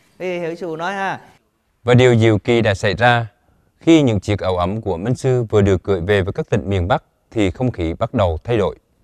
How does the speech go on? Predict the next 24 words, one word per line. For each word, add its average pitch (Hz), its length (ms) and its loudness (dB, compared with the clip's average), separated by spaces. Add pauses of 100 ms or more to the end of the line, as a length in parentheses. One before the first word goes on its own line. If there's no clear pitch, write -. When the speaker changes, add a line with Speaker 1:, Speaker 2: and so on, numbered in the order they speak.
(240)
Speaker 2:
Nhiệt 95 180 -2
độ 90 320 0
dần 95 180 -2
tăng 113 280 -4 (280)
và 107 200 -6
tuyết 120 220 -4
rơi 107 260 0
ít - 140 -8
dần. 85 220 -2 (1080)
Đó 80 320 -12 (100)
chỉ 101 140 -2
là 101 200 0
một 92 260 -4
trong 135 120 2
những 98 220 0
điều 92 220 2
diệu 90 180 -2
kỳ 98 260 -2
mà 90 120 -6
chúng 85 200 -4
sanh 113 220 -6
không 160 180 -8
bao 160 120 0
giờ 101 240 0